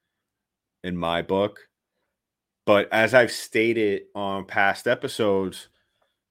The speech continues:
we're at a weird situation where the Lightning are still very competitive, where they could still very well win another cup. But they're very depleted with money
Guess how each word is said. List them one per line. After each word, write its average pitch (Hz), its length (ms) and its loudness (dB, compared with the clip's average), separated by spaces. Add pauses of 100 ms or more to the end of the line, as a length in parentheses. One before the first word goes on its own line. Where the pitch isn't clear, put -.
(340)
we're 110 160 0
at 139 160 6
a 131 60 2
weird 123 480 0
situation 120 680 -4
where 101 120 -4
the 95 80 -4
Lightning 117 320 -2
are 107 80 -6
still 110 300 -8
very 104 260 -2
competitive, 90 680 -8
where 90 160 -8
they 92 120 -4
could 95 140 -18
still 120 280 -2
very 101 340 0
well 95 260 0
win 92 160 -6
another 85 320 -10
cup. 107 380 -2 (1600)
But 120 140 6
they're 120 140 6
very 139 300 6
depleted 117 760 -2 (1300)
with 101 260 -10
money 143 460 -4